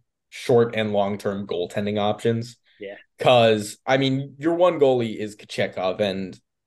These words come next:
Speaker 1: you know, he had, what, he played, like, thirty games last year. Um, he's under contract for next season, but,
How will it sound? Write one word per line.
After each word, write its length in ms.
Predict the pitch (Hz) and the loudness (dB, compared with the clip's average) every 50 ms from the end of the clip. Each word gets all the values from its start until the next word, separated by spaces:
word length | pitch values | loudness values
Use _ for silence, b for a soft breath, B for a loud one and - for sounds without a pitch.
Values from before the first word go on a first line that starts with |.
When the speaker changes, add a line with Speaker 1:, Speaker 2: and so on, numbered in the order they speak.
| _ _ _ _ - | _ _ _ _ -6
Speaker 1:
you 160 | 113 123 120 | -2 0 0
know, 360 | 113 101 90 87 78 - _ _ _ _ | 2 0 0 -2 -4 -8 _ _ _ _
he 180 | - 113 127 123 | -6 -2 0 2
had, 280 | 113 110 104 98 - _ _ _ | 2 0 -2 -6 -10 _ _ _
what, 260 | - 117 110 90 - - _ _ _ | -2 -2 -2 -2 -4 -8 _ _ _
he 160 | - 113 110 | -8 -8 -6
played, 280 | - - 110 113 110 | -2 0 2 2 2
like, 220 | 113 85 80 - _ | 2 -2 -4 -4 _
thirty 300 | - 117 113 107 107 107 | 0 0 2 2 0 -2
games 420 | 101 101 101 104 107 104 104 104 104 | -2 -2 -2 -2 -2 -4 -6 -4 0
last 380 | 107 107 104 104 104 - - | 2 2 2 2 0 -2 -4
year. 360 | 107 101 98 101 98 - - _ _ _ _ _ _ _ _ _ _ - | -4 -2 -2 -2 -4 -6 -10 _ _ _ _ _ _ _ _ _ _ -6
Um, 280 | 104 101 98 92 92 104 | -4 -2 -2 -2 -4 -4
he's 140 | 113 110 110 | -4 -2 -2
under 180 | 113 120 123 120 | 0 0 -2 -2
contract 480 | - - 120 117 113 - 113 101 - | -2 0 0 0 2 2 0 0 0
for 80 | - 107 | -4 -4
next 240 | 104 104 95 - - | -4 -4 -6 -6 -8
season, 340 | 107 104 101 107 107 104 | -8 -4 -2 -2 -2 0
but, 360 | 92 104 113 104 113 104 - | 0 2 2 2 2 0 -4